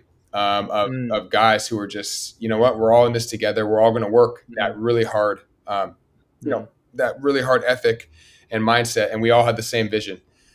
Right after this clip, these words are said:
Speaker 1: Um, so it was a great
Speaker 2: Mm.
Speaker 1: core to start with.
Speaker 2: Mm.
Speaker 1: And, uh, from there, it just kinda built out. We, we weren't actively looking for people at that time, but people, um, we just came across, whether it was through partnerships or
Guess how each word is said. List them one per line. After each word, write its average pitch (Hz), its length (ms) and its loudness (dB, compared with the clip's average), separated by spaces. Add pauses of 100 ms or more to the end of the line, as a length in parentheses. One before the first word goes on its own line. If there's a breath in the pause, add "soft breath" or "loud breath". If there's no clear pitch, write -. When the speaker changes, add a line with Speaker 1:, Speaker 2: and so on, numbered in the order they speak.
(180)
Speaker 1:
Um, 104 220 0
so 131 160 2
it 123 40 4
was 123 120 0
a 120 60 0
great 143 340 0
Speaker 2:
Mm. - 100 -16
Speaker 1:
core 123 200 2
to 107 60 -2
start 85 280 -8
with. - 260 -20 (800)
Speaker 2:
Mm. 120 160 -2
Speaker 1:
And, 110 100 0
uh, 107 180 4
from 127 240 -4
there, 131 200 10
it 170 60 4
just 123 120 -6
kinda 135 160 0
built 120 300 4
out. 123 320 4
We, 117 420 0 (200 soft breath)
we 143 80 0
weren't 165 280 4
actively 131 540 0 (100)
looking 127 380 0
for 151 100 -8
people 156 280 0
at 151 60 0
that 165 120 2
time, 180 300 -4
but - 260 -2
people, 123 580 -2 (360)
um, 110 320 4
we 117 60 0
just 120 200 -4
came 123 160 -4
across, 113 480 0
whether 110 320 2
it 107 60 2
was 107 220 -4
through 110 160 -6
partnerships 151 920 -2
or 101 480 0